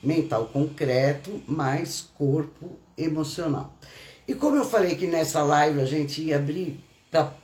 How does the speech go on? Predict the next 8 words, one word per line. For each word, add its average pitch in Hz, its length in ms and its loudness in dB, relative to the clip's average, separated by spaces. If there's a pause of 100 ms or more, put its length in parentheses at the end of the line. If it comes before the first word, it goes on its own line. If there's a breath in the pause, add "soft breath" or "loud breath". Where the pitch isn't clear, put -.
(100)
perguntas 185 840 4
relacionadas 135 1000 0
à 127 60 0
minissérie, 135 800 2
já 120 160 -2
tem 127 260 -4
gente 127 320 -4
chamando, 165 580 -2